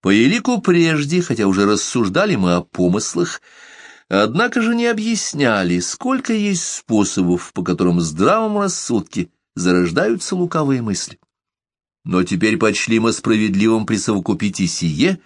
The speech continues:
чтобы исследование сего предмета было совершенно.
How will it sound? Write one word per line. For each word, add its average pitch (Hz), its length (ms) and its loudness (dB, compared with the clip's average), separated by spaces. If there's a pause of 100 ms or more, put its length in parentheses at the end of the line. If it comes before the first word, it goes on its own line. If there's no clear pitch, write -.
(200)
чтобы 139 400 2
исследование 185 760 0
сего 180 380 0
предмета 151 520 -2
было 107 200 -2
совершенно. 90 560 -4